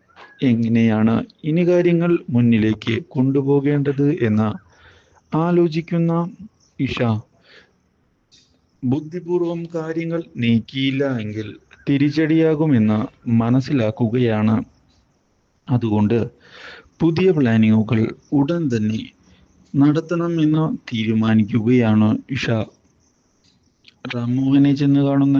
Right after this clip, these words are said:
ഇഷ, "അച്ഛാ, ഇവരുടെ കാര്യത്തിൽ എന്താണ് ചെയ്യേണ്ടത്? ഇങ്ങനെ പോയാൽ ശരിയാവുകയില്ല എന്നതാണ് സത്യം.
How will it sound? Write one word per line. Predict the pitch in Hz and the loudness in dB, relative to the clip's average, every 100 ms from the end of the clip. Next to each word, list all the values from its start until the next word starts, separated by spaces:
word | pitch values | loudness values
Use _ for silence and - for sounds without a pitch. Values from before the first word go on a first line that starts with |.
| 135 113 | 0 -2
ഇഷ, | - 107 101 _ _ _ _ | -2 -4 -4 _ _ _ _
"അച്ഛാ, | 131 - 123 110 - _ - | -6 -6 -6 -6 -10 _ -6
ഇവരുടെ | 147 143 156 160 165 160 | -2 2 4 6 6 6
കാര്യത്തിൽ | 165 156 151 - - 135 | 4 4 0 0 0 4
എന്താണ് | 107 104 107 110 117 | 6 6 6 4 4
ചെയ്യേണ്ടത്? | 117 110 107 104 104 110 104 107 _ _ _ _ _ _ _ - - _ _ - | 2 0 0 -2 -2 -2 -4 -6 _ _ _ _ _ _ _ -20 -20 _ _ 0
ഇങ്ങനെ | 151 165 170 160 | 2 2 0 0
പോയാൽ | 160 165 156 - | 0 0 0 -2
ശരിയാവുകയില്ല | 131 110 110 107 104 110 120 117 107 104 104 - | -2 0 0 0 -2 0 2 2 2 0 -4 -2
എന്നതാണ് | 110 110 117 110 110 | 0 2 0 2 2
സത്യം. | 113 101 113 | 2 -2 -2